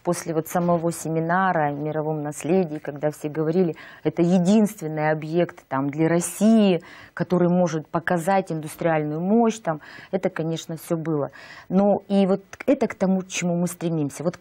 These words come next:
я бы сказала, сегодня Татарстан — это новая Россия. Не надо завидовать там Швеции, там Англии, это всё уже как-то, всё уже насытились, всё, всё уже понятно.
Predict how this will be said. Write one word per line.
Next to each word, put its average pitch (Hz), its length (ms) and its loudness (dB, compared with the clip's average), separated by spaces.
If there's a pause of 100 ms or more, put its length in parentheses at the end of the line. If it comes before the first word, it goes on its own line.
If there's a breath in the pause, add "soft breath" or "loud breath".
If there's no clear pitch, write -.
(140)
я 196 160 2
бы 196 80 -2
сказала, 269 500 2
сегодня 185 420 0
Татарстан — - 580 0
это 165 160 -4
новая 165 340 -4
Россия. 139 540 -12 (840)
Не 262 120 6
надо 226 280 2
завидовать 143 600 -8
там 135 200 -10
Швеции, 240 640 -8
там 135 360 -12
Англии, 165 340 -10
это 143 160 -12
всё - 180 0
уже 160 280 -2
как-то, - 300 -8
всё - 180 -2
уже 160 180 -2
насытились, 170 540 -6
всё, - 220 -6
всё 165 200 -4
уже 156 160 -2
понятно. 156 400 -8